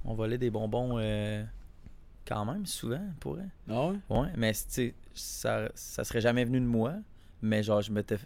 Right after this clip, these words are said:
Speaker 1: je me faisais influencer, puis je le faisais quand même. Je l'avais fait au moins cinq, six fois, je pense,
Speaker 2: OK.
Speaker 1: au Dolo. <clears throat> Puis comme, hey, au Dollarama, dans le temps, là, le monde, il volait des bonbons, genre, en crise, là. C'était comme normal.
Speaker 2: Ben,
Speaker 1: Le
Speaker 2: ça
Speaker 1: monde
Speaker 2: doit
Speaker 1: à
Speaker 2: être
Speaker 1: l'entrée,
Speaker 2: encore
Speaker 1: il
Speaker 2: le cas.
Speaker 1: savait, genre.
Speaker 2: Ça doit être le cas encore.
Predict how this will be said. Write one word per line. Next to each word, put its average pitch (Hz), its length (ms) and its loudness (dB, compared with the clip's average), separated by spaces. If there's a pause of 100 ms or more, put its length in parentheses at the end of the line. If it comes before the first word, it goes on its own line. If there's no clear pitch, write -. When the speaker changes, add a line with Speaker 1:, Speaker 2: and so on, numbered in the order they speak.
Speaker 1:
je - 120 -12
me 104 180 -2
faisais 110 360 0
influencer, 110 480 0
puis 107 320 -4 (600)
je - 60 -14
le - 60 -2
faisais 104 320 0
quand 104 240 -2
même. 104 320 -2 (680)
Je - 120 -8
l'avais 104 100 4
fait 151 180 0
au 151 60 2
moins 151 240 -2
cinq, 139 320 -2
six - 160 -4
fois, 127 220 -2
je - 80 -8
pense, 151 240 -8
Speaker 2:
OK. 147 240 -6 (220)
Speaker 1:
au 117 120 -2
Dolo. 110 300 -2
<clears throat> - 240 2
Puis - 440 0
comme, 113 180 4
hey, 120 280 4
au 110 100 -6
Dollarama, 107 600 2
dans 101 160 0
le 101 80 -2
temps, 123 160 -2
là, 117 80 0
le 104 160 0
monde, 113 160 2
il 104 80 0
volait 104 240 0
des 104 100 0
bonbons, 101 340 -2
genre, 110 200 -6
en - 80 -10 (100)
crise, - 420 -6
là. 101 60 -8 (400)
C'était 110 180 0
comme 113 180 2
normal. 113 520 2 (420)
Speaker 2:
Ben, 113 80 2
Speaker 1:
Le 110 60 4
Speaker 2:
ça 113 60 2
Speaker 1:
monde 131 100 6
Speaker 2:
doit 127 120 8
Speaker 1:
à - 40 8
Speaker 2:
être 117 80 6
Speaker 1:
l'entrée, 117 180 6
Speaker 2:
encore 117 120 6
Speaker 1:
il 117 40 6
Speaker 2:
le 113 60 6
cas. 104 40 4
Speaker 1:
savait, 113 460 4
genre. 127 160 -4
Speaker 2:
Ça 101 120 -2
doit 101 140 -4
être 104 100 -8
le 101 100 -2
cas 107 160 -6
encore. 101 320 -8